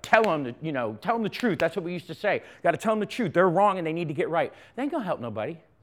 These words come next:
You don't think people don't already know deep down that they're wrong? Of course they do. They need to hear loving kindness, mercy, and grace. And so anyways, he said this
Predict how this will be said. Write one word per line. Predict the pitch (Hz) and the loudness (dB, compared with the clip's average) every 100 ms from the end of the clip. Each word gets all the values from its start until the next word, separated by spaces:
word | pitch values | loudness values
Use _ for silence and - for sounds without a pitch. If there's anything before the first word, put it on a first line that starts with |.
| _ _ _ _ _ _ _ _ _ _ | _ _ _ _ _ _ _ _ _ _
You | 170 | 0
don't | 285 269 | 0 0
think | 269 | -4
people | - 233 262 | -2 -2 -2
don't | 247 220 | -4 0
already | 208 220 208 | 0 0 0
know | 170 208 | 0 0
deep | 123 196 214 | 0 -2 -2
down | 160 175 214 185 | -2 -2 -2 -2
that | 151 | -2
they're | 196 156 | -2 -2
wrong? | 135 135 202 285 | 0 0 -2 -4
Of | - | -6
course | 392 - | -6 -4
they | 311 170 | -6 -4
do. | 127 95 - _ _ _ _ _ _ | -6 -8 -14 _ _ _ _ _ _
They | 180 | -10
need | 220 220 | -8 -6
to | 190 | -6
hear | 208 190 | -4 -4
loving | 143 180 190 | -4 -6 -8
kindness, | - 185 196 196 - | -8 -10 -8 -10 -8
mercy, | 175 175 190 | -8 -8 -6
and | 180 | -6
grace. | 156 226 254 - - - _ _ - - - | -6 -10 -12 -14 -20 -20 _ _ -20 -16 -2
And | 170 165 | -2 0
so | - 165 | 2 2
anyways, | 190 214 170 151 - - - _ _ _ _ | 2 0 0 -2 -6 -20 -20 _ _ _ _
he | - 185 | -2 -2
said | - 190 156 139 | -2 -2 0 2
this | 180 120 - - | 2 0 -12 -20